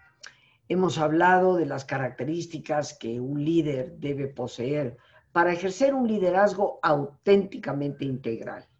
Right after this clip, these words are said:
Pero ahora estamos empezando el camino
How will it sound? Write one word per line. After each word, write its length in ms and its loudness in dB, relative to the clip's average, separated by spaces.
Pero 280 4
ahora 320 8
estamos 540 -2
empezando 880 -2
el 160 -8
camino 600 -2